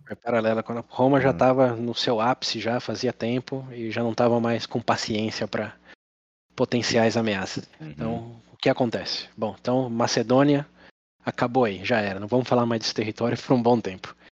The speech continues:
Speaker 2: Sim.
Speaker 1: A Grécia agora é essencialmente romana. E, bom, uma boa consequência disso é que muitos romanos, quer dizer, muitos gregos foram pra Roma, incluindo o historiador de todo esse período aí, é um grego que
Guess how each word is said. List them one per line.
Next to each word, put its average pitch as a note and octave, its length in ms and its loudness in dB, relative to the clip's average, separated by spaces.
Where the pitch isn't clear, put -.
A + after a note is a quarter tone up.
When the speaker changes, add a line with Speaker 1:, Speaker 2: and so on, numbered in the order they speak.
Speaker 2:
Sim. E2 60 -4
Speaker 1:
A G2 80 -2
Grécia A#2+ 360 2
agora A#2 300 4
é A#2 80 6
essencialmente A#2 640 -2
romana. A2 500 -4
E, G2 400 -12
bom, A2+ 180 -4
uma A2 140 2
boa C3+ 200 4
consequência B2+ 580 2
disso B2 220 0
é C3+ 40 -2
que - 80 -2
muitos C3+ 200 0
romanos, B2+ 640 2
quer - 120 -10
dizer, G2+ 100 -10
muitos A#2+ 240 -4
gregos B2 320 0
foram B2 240 -4
pra A2 140 -6
Roma, B2 400 -2
incluindo B2 360 2
o C#3 40 4
historiador B2 580 4
de - 80 -4
todo B2 120 2
esse A2+ 120 0
período A#2 380 -2
aí, A2+ 80 0
é B2 60 0
um C3 100 0
grego A#2 320 -2
que B2 300 -8